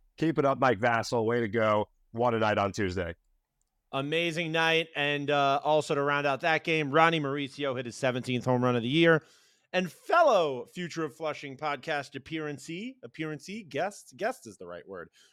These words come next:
Speaker 2: reached base three times. He went two for three with a walk. Now let's talk about those Rumble Ponies who won nine seven versus the Somerset Patriots. Somerset, only a quick trip from Manhattan. And, you know,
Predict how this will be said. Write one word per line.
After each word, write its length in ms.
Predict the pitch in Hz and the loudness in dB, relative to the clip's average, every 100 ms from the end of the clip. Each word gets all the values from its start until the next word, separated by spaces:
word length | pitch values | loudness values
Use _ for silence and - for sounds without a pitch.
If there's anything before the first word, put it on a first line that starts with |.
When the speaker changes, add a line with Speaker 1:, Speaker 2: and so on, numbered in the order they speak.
| _ | _
Speaker 2:
reached 440 | 123 143 220 - - | -6 0 2 2 6
base 260 | 202 190 | 6 6
three 260 | - 165 165 | 2 -6 -6
times. 460 | 165 202 202 196 - | -2 0 2 -2 -4
He 80 | |
went 220 | 165 151 - | -4 -4 -4
two 240 | 214 208 | -4 -2
for 160 | - 170 | -2 -4
three 500 | 156 151 143 139 - _ _ - | 0 2 2 0 -6 _ _ -4
with 200 | 135 135 | -2 0
a 60 | |
walk. 500 | 117 131 127 101 - - _ _ _ _ 143 | 2 6 6 4 -2 -20 _ _ _ _ -6
Now 220 | 170 175 | 0 0
let's 180 | 180 - | 0 2
talk 300 | 220 202 170 | 4 6 4
about 340 | 185 175 - | 4 4 4
those 260 | 185 165 120 | 2 2 -2
Rumble 640 | 123 175 208 180 151 131 | 0 2 2 2 0 0
Ponies 800 | - - 208 247 233 143 139 127 - _ _ 185 | -8 -2 2 2 0 -2 -4 -8 -14 _ _ -6
who 160 | 202 | -2
won 300 | 190 180 160 | 0 0 0
nine 320 | 175 208 254 | 2 2 0
seven 420 | 247 - 190 185 170 | -2 0 0 0 -4
versus 260 | 165 - | -6 -6
the 60 | 127 | -10
Somerset 560 | - 160 156 156 139 | -6 -4 -4 -8 -10
Patriots. 520 | 127 120 - 143 151 - _ _ _ | -10 -14 -10 -8 -10 -12 _ _ _
Somerset, 500 | - 269 415 147 127 | -6 -6 -4 -6 -6
only 240 | 180 269 | -8 -10
a 40 | 240 | -14
quick 300 | - 254 - | -14 -16 -14
trip 260 | - 233 | -14 -14
from 200 | _ 208 | _ -14
Manhattan. 500 | 214 208 320 - 104 | -10 -8 -10 -12 -14
And, 140 | 110 127 | -12 -8
you 80 | 139 | -6
know, 240 | 156 | -6